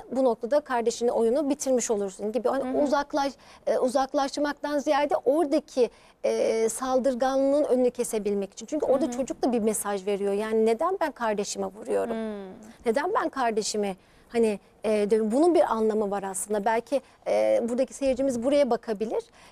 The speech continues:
Speaker 1: Yoksa ufak tefek işte atışmalar, iteleme, bunlar, e, kendileri çözebileceği bir nokta.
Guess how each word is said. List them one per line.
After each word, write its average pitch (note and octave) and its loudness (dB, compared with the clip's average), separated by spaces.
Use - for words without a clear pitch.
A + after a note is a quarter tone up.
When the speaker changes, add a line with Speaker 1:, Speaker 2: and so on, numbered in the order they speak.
Speaker 1:
Yoksa - 0
ufak D#4+ -2
tefek D4 -2
işte - -4
atışmalar, C4+ -2
iteleme, B3+ 2
bunlar, C#4 2
e, A#3 0
kendileri C4+ 2
çözebileceği C#4 2
bir A#3 0
nokta. G#3 -6